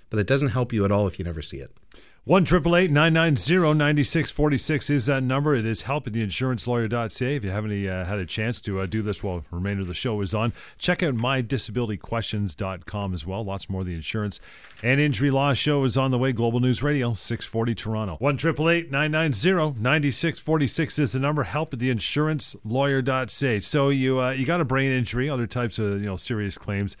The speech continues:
Speaker 2: How does your office handle those claims, Savannah? Is it just an assistant, one guy, a team approach, use outside doctors, specialists to assess the claim, everything?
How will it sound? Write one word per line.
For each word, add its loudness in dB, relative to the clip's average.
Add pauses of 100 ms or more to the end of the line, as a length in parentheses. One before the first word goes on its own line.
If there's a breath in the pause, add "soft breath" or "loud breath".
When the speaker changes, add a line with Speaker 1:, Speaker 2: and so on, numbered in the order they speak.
(460 loud breath)
Speaker 2:
How 4
does 2
your 6
office 2
handle 2
those 0
claims, -2
Savannah? -2
Is -4
it -4
just -6
an -8
assistant, -2
one -6
guy, -4
a -6
team -2
approach, -4
use -8
outside -4
doctors, -2
specialists -4
to -6
assess -4
the -8
claim, -4
everything? -2